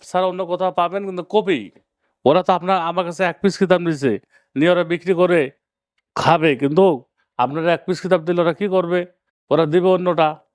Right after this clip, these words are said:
চাইলেন যে, "ভাই, আমাকে একটা কিতাবুল ফেরাওনা দেন।" কিতাবুল ফেরাওনা, মানে এটার সাথে কিন্তু কিতাবুল ফেরাওনা উনিশশো চৌত্রিশ পৃষ্ঠার কিতাব, চান্ডাল হাটি, কাগজ, কালি, কলম সব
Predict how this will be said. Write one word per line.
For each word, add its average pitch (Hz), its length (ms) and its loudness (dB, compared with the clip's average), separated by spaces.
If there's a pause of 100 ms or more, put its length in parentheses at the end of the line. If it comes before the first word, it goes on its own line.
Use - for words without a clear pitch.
(300)
চাইলেন 180 360 2
যে, 180 100 4
"ভাই, 175 320 0 (300)
আমাকে 156 260 0
একটা 170 220 -2
কিতাবুল 175 400 -2
ফেরাওনা 165 480 0
দেন।" 151 280 -2 (840)
কিতাবুল 170 400 2
ফেরাওনা, 175 400 0
মানে 175 240 -2
এটার 170 140 0
সাথে 170 280 -4
কিন্তু 180 320 0 (400)
কিতাবুল 165 360 0
ফেরাওনা 175 460 0
উনিশশো 175 640 -2
চৌত্রিশ 170 480 0
পৃষ্ঠার 196 460 2
কিতাব, 220 260 0 (460)
চান্ডাল 175 420 0
হাটি, 170 280 -6
কাগজ, 165 400 -4
কালি, 180 300 0
কলম 208 460 0 (420)
সব 165 340 0